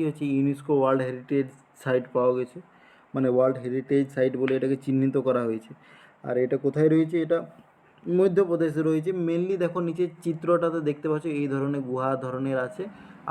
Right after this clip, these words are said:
আর এই গুহার মধ্যে অনেক বেশি ধরনের, মানে অনেক চিত্র পাওয়া গেছে। ভীমবেটকা কেন নাম হয়েছে?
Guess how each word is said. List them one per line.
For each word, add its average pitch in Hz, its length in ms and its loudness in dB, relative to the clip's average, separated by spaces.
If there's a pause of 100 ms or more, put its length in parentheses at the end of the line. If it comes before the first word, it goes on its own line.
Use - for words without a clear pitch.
আর 139 80 2 (120)
এই 151 160 0
গুহার 160 380 -2
মধ্যে 165 200 -6 (100)
অনেক 156 220 -4
বেশি 151 220 -6
ধরনের, 147 260 -2 (260)
মানে 135 120 0 (100)
অনেক 147 140 -2 (100)
চিত্র 147 220 -6 (120)
পাওয়া 127 200 0
গেছে। 123 160 -6 (220)
ভীমবেটকা 180 640 -2 (100)
কেন 175 120 -4 (160)
নাম 170 160 0
হয়েছে? 170 220 -6